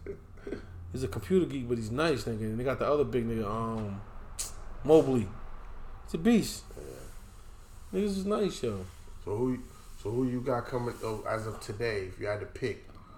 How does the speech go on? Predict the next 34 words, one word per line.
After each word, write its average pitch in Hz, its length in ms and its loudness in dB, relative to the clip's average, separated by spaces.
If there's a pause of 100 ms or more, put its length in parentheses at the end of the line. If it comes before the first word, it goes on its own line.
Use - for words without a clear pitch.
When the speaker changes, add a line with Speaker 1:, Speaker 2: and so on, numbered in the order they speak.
(220)
Speaker 1:
who 104 100 -6
you 110 80 -8
got 104 180 -4
coming 104 240 -4
out 98 160 -4
the 98 60 -10 (140)
East? - 220 -12 (1800)
Speaker 2:
Today? 147 380 2 (260)
Speaker 1:
Today. 98 340 -6 (580)
Speaker 2:
Out 107 140 0
of, - 60 -6
it's 107 140 -8
gonna 123 120 -2
be 123 100 2
out 117 120 2
of 113 80 -6
two 139 180 -6
teams. 190 420 -2 (140)
It'll 120 100 -2
be 131 160 4
out 131 100 4
of, 127 140 2
um, 131 240 0 (220)
Speaker 1:
Who? - 140 -8 (1700)
Speaker 2:
Boston 123 320 2
and 135 80 0
Milwaukee. 139 480 4 (340)
Speaker 1:
That's - 140 -14
who 78 140 -12
I 76 100 -8
got. 76 320 -12
Who 98 80 -8
got 98 340 0
West? 101 360 -2